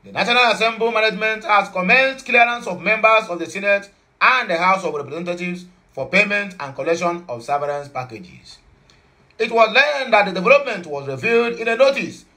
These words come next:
to members at the plenary on Wednesday by the clerk of the House,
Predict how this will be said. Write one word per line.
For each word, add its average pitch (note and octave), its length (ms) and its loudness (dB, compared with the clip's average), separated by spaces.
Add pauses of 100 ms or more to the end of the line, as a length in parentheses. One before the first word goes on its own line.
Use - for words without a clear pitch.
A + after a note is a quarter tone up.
to - 80 -20
members G#3+ 540 4
at F3 140 0
the D#3 100 -2
plenary G#3 520 0 (360)
on A#3+ 400 4
Wednesday F3 600 0
by D3+ 220 -2
the C#3+ 120 -4
clerk F3+ 380 2
of D#3 120 -2
the D3 100 -4
House, - 460 0